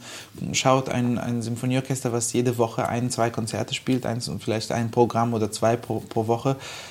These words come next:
dann fängt das schon ein organisatorischer Aufwand zu sein. Da müssen sie das in diesem Rahmen machen, wie es auch die Berliner Philharmoniker machen. Und da werden sie, wenn sie mehr unter,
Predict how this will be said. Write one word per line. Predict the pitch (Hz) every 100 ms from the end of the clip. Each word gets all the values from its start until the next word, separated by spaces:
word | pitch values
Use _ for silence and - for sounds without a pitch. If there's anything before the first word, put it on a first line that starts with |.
| -
dann | 117 113
fängt | 131 127
das | 123
schon | - 131 127 127
ein |
organisatorischer | 117 120 120 117 117 127 127 110
Aufwand | 117 131 127
zu | 135
sein. | 123 127 131 131 - -
Da | -
müssen | 123 131 139 143
sie | 135
das | 131 131 - -
in | - 131 127
diesem | 120 131 135
Rahmen | 123 123 135 135
machen, | 135 139 131
wie | 127
es | 123
auch | 107
die | 131
Berliner | 123 131 127
Philharmoniker | - 117 127 139 143
machen. | 139 143 151
Und | 139 135 127 131 -
da | 117
werden | 123 123 131
sie, | 120
wenn | 120
sie | 120 120 120 101 92 90 - - - - - -
mehr | - 127 131 123 123
unter, | 131 131 131